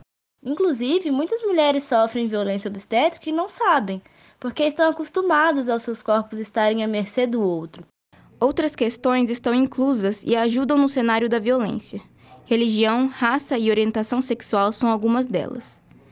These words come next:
Speaker 2: Foi esse cenário que levou Bruna a unir a experiência dela com a de outras mães vítimas. Juntas, elas criaram um grupo Mulheres contra a Violência Obstétrica.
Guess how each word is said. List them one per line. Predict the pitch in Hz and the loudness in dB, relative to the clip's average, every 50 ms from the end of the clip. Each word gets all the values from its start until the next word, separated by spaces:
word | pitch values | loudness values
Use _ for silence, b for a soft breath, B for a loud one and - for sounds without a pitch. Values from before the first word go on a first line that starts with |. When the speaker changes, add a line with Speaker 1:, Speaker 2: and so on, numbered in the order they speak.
| B B B B B B B | B B B B B B B
Speaker 2:
Foi | - 226 226 226 | 0 2 4 4
esse | 254 269 - 320 | 2 0 -2 -4
cenário | 320 - 294 254 226 208 196 202 208 214 233 | -2 0 2 2 4 2 2 2 0 0 -2
que | 233 - - | -2 -2 -2
levou | 233 233 240 202 214 214 208 | 0 0 2 2 2 2 2
Bruna | 180 180 220 247 262 254 226 196 185 - - | 2 0 2 2 2 2 2 2 0 -2 -4
a | - - 220 | -2 0 0
unir | 226 226 226 240 254 | 2 2 2 2 2
a | 262 269 | 2 0
experiência | 254 - - 240 220 220 202 196 202 - - 220 196 | 0 0 -2 0 0 2 0 0 0 -2 -2 -2 -2
dela | 180 175 190 190 196 202 220 226 - | 0 2 2 2 4 2 2 0 -2
com | - - 247 240 | -2 -2 0 0
a | 233 233 | 0 -2
de | 202 202 226 226 | 0 0 2 2
outras | 233 247 247 262 262 262 | 2 0 0 -2 0 2
mães | 262 247 240 247 277 269 | 2 2 2 2 0 0
vítimas. | 247 202 175 170 - - - - - - - - - - B B B B B B B B B B | -2 -4 -6 -6 -8 -8 -8 -8 -8 -10 -14 -18 -20 -20 B B B B B B B B B B
Juntas, | - 196 240 262 269 240 - - 190 185 - - b b b b | -4 0 2 2 2 2 0 -2 -6 -6 -8 -12 b b b b
elas | b 202 220 220 220 220 | b -2 0 0 -2 -4
criaram | - - 220 214 214 214 220 226 220 226 | -6 -4 -2 0 2 2 2 2 2 0
um | 226 202 | 0 2
grupo | 208 202 196 196 196 202 | 2 0 0 0 -2 -2
Mulheres | 196 202 208 208 208 214 226 254 269 277 277 - | 0 0 2 2 2 2 2 0 -2 -4 -6 -6
contra | - - 240 247 262 262 262 | -2 -2 0 0 2 0 0
a | 254 | 0
Violência | 220 233 220 220 220 233 247 247 277 | 0 0 0 0 0 -2 -2 -2 -4
Obstétrica. | 277 277 - - - 196 143 - - - - - - - | -4 -4 -8 -6 -4 -4 -4 -4 -8 -16 -14 -12 -12 -12